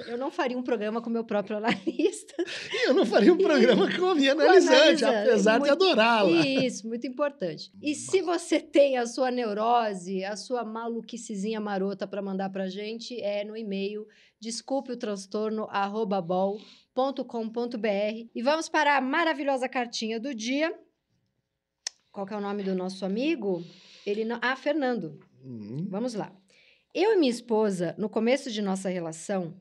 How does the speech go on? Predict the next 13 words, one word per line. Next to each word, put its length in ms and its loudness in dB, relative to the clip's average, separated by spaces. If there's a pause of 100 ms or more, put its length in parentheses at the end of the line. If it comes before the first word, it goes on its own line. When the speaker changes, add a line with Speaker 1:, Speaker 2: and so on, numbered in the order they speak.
(160)
Speaker 1:
há 80 -4
uns 160 -4
seis 260 0
ou 80 -6
sete 400 -8
anos, 480 -6 (420)
começamos 560 0
a 80 2
frequentar 880 -2 (200)
o 80 -4
meio 340 0
dito 420 -6
liberal, 880 0